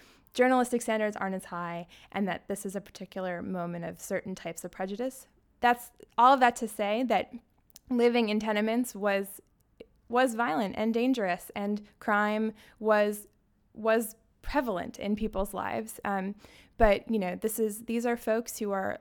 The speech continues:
living with very little. They're very poor. Um, like I said before, with tenement living, you know, you're crammed up against other families. You, you have people struggling with alcoholism. You have people struggling with poverty. And for many of these people, it leads them to their breaking point. And unfortunately for these women and these families,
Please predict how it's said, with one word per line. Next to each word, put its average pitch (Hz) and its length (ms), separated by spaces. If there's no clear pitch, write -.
living 214 340
with 196 140
very 208 220
little. 214 360
They're 208 140
very 202 240
poor. 208 560
Um, 196 160
like 190 160
I 196 60
said 196 240
before, 196 380
with 196 120
tenement 196 400
living, 196 320
you 185 60
know, 180 80
you're 180 160
crammed 202 480
up 196 140
against 185 320
other 190 200
families. 180 540
You, - 180
you 208 140
have 190 140
people 214 200
struggling 196 440
with - 100
alcoholism. 190 760
You 190 80
have 185 260
people 214 200
struggling 185 420
with 180 140
poverty. 180 500
And 185 340
for 220 120
many 202 260
of 190 60
these 190 140
people, 190 340
it - 120
leads 196 200
them 190 180
to 196 120
their 202 160
breaking 285 440
point. 190 320
And 202 140
unfortunately 208 800
for 190 220
these 185 220
women 190 340
and 175 120
these 175 200
families, 180 640